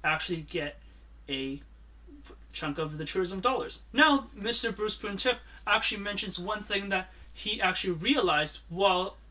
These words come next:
on his journey towards creating this massive company of his. So, what he touched upon was that he actually did a audit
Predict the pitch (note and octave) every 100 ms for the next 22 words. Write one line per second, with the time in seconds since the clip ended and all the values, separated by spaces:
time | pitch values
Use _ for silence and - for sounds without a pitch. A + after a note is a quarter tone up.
0 | - E3+ F3 F3+ - E3+ C#3+ C#3+ C#3+ D#3+
1 | D3 C#3+ - D3+ D3 D3 D3 C#3+ - -
2 | - - - - - D3+ C3 - D#3+ -
3 | A#3+ B3 G#3 F#3 - B2+ - - - -
4 | - A3+ - G#3+ B3+ B3+ - A#3 A#3 -
5 | B3+ B3+ C4+ C4+ A3 G#3+ - A#3 A#3 -
6 | - - - A3 A#3 A#3 A#3 G#3+ G3+ -
7 | - G3 F#3+ - - A3+ A#3+ A3